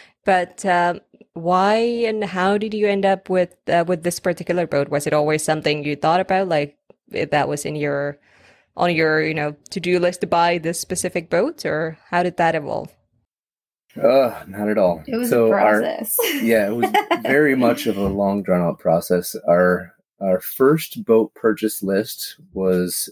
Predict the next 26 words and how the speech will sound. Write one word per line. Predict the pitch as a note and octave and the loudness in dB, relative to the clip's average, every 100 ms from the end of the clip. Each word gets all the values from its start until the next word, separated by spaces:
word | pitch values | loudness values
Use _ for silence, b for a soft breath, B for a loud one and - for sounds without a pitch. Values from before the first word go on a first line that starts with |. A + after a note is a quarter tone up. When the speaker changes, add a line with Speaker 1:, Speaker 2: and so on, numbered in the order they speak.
| - | -12
Speaker 2:
very, | G2 F#2+ G2+ G#2 A2+ | -10 -2 2 4 4
very | G#2 G2+ G2 F2 | 2 2 2 2
different | F2+ E2+ G#2+ - B B B B - | -2 0 -2 -4 B B B B 0
than | A2+ G#2 G#2 | 2 2 2
what | F#2+ | 2
we're | G#2+ G2+ | 4 4
on | F#2 F#2 F#2 _ _ - | 2 0 -4 _ _ -6
currently, | A2+ F#2+ E2 E2 F2+ - _ _ _ _ G2 | -2 0 0 -2 -4 -8 _ _ _ _ -4
uh, | G2 G2 G2+ | -2 -2 -2
we | A2+ A#2 A2+ G2+ _ | 2 2 2 -2 _
decided | C3 - C3 C3 B2+ | -2 2 2 2 2
that | B2+ | 2
we | A#2+ | 2
were | A#2 | 2
gonna | A#2+ | 2
go | A#2 A2+ | 2 2
cruising, | - A#2+ A2 A#2+ A#2+ | 2 2 4 2 2
and | G2+ F#2 | 2 2
then | F#2+ F#2+ G2 | 0 0 -2
we | G2 G2+ | -4 -2
started | - G2+ G2+ | 0 0 0
with | F#2+ F#2+ | -2 2
all | F2+ F2 | 2 2
the | E2 D#2 E2+ - - | 2 0 -2 -8 -4
run-of-the-mill | G#2 C3 A#2 A2+ G#2+ | 0 2 4 4 2
cruising | G#2 A2+ G#2 G2+ G2 F#2 | 0 0 0 0 -2 -4